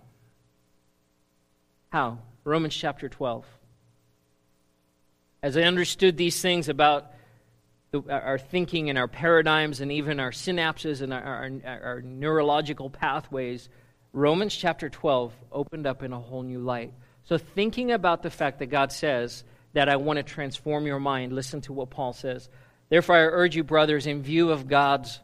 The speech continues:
mercy, why does he say that? I think because the propensity then was to use repentance in the same way. Turn or burn, right?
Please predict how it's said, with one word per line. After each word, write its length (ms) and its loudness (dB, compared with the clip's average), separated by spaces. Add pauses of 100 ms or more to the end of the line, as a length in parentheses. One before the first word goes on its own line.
(160)
mercy, 680 -8 (1160)
why 240 8
does 180 4
he 140 -2
say 360 0
that? 280 -6 (120)
I 120 -6
think 220 -4
because 280 -6
the 80 -6
propensity 640 -8
then 300 -4
was 280 -6
to 140 -18
use 220 -8
repentance 600 -8
in 120 -10
the 100 -12
same 380 -12
way. 320 -10 (360)
Turn 240 -2
or 60 -2
burn, 400 -2 (360)
right? 360 0